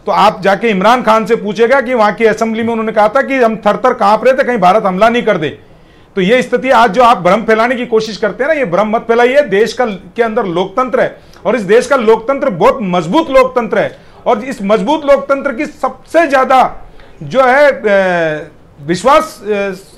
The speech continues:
वाली सरकार है अभी इस देश के अंदर। आप कह रहे हो कि हमारी विदेश नीति क्या है? भारत, अ,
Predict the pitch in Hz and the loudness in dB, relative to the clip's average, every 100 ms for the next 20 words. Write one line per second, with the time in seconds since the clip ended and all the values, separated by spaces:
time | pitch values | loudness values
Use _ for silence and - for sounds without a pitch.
0 | 190 196 226 240 - 196 202 247 269 - | -4 -2 -2 -6 -4 -4 2 2 2 -6
1 | - 175 233 233 220 214 180 185 156 180 | -6 0 2 2 -2 -6 -8 -10 -2 -2
2 | 185 185 151 131 - - - 175 233 254 | -2 -8 -6 -8 -10 -20 -6 0 0 4
3 | 254 269 247 254 254 233 220 269 214 269 | 4 4 2 0 0 -2 0 -2 -2 -8
4 | 269 220 254 254 - - - - 151 190 | -8 -2 -2 -2 -8 -20 -20 -6 0 0
5 | 240 - | 0 -8